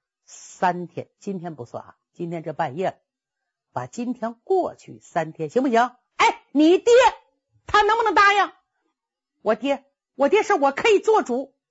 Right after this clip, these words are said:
那好，就这么地了。但不知把这两个人放什么地方。姑娘说，看着没有，那边是个大书房，来呀，把他押到屋里去，给我绑在柱子上，不缺吃，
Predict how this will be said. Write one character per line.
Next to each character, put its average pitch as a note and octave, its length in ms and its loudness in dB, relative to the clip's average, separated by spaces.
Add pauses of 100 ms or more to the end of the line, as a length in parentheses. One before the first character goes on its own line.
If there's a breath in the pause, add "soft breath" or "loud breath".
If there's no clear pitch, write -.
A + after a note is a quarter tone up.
(300)
那 E3 160 -8
好， - 460 -14 (340)
就 A3 220 0
这 G3 100 0
么 E3 80 -6
地 G#3+ 160 -4
了。 B2 140 -8 (240)
但 G#3 200 -2
不 D#3 60 -14
知 C#4+ 320 -6 (160)
把 - 80 -6
这 G#3 100 -2
两 F3 180 -2
个 E3+ 60 -4
人 A#3 120 -2
放 A#3+ 160 -2
什 A3+ 100 -6
么 B3+ 60 -6
地 C4+ 160 -6
方。 G3+ 180 -6 (480)
姑 D#3 140 -10
娘 D#3 160 -8
说， D3 160 -10
看 G#3+ 200 -12
着 G#3 60 -10
没 G3+ 80 -10
有， E3+ 140 -14 (580)
那 A#3+ 160 -4
边 A3+ 100 -2
是 A#3 120 -12
个 A#3+ 80 -8
大 A3 180 -8
书 - 220 -16
房， D#3 280 -20 (220)
来 D#4+ 140 2
呀， A4 160 0 (760)
把 E3+ 100 -2
他 G3 100 -12
押 A3+ 220 -4
到 A3 120 -8
屋 G#3 160 -8
里 E3+ 120 -10
去， - 180 -20 (800)
给 D#4 180 2
我 G#4 60 6 (200)
绑 C3 360 -2
在 C4+ 260 0
柱 C4 400 -2
子 C3+ 100 -14
上， - 220 -10 (600)
不 C4+ 220 0
缺 C#4+ 280 0
吃， - 480 -2